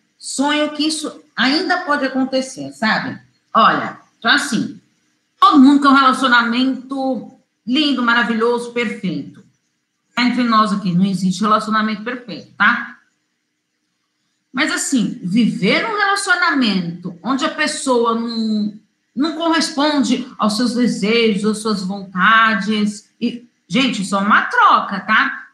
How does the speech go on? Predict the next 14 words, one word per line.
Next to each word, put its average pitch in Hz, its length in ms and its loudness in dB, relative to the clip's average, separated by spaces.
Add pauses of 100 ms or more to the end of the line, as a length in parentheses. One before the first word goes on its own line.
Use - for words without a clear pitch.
Não 185 120 0
adianta 240 340 0
você 320 260 -4
só 269 160 -2
querer 277 360 -2
do 240 100 0
outro 233 260 -2
e - 20 -8
você 285 200 -4
não 277 120 -2
fazer 277 260 -4
sua 277 180 -2
parte. - 680 -2 (460)
Isso - 240 -18